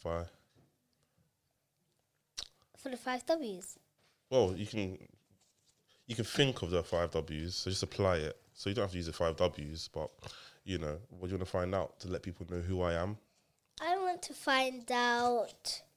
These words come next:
Speaker 1: Well, it's not really for you. You know all the questions. <laughs> You know all the answers anyway. But for anyone listening, they need to know who we are, don't they?
Speaker 2: Yes.
Speaker 1: So, fire away.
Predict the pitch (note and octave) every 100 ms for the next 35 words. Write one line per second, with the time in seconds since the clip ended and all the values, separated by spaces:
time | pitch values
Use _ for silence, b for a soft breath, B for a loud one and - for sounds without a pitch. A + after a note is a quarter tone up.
0 | _ B2 F#2 E2+ D#2 F2 E2 F2 D#2+ F#2
1 | F2+ F2+ E2 - F2 - - - C3+ C#3
2 | A2+ F2 G#2 - - G#2 G#2+ G#2+ F#2 E2+
3 | B B B B F2 - G#2+ G2+ G2 -
4 | E2+ F2 G#2 A2+ A2+ G2+ A2 F#2+ G2 F#2
5 | G2 E2 D#2+ - _ _ _ _ _ -
6 | G#2 - - F#2+ F2 - - B B B
7 | B - - G#2 G#2 G#2+ G#2 F2+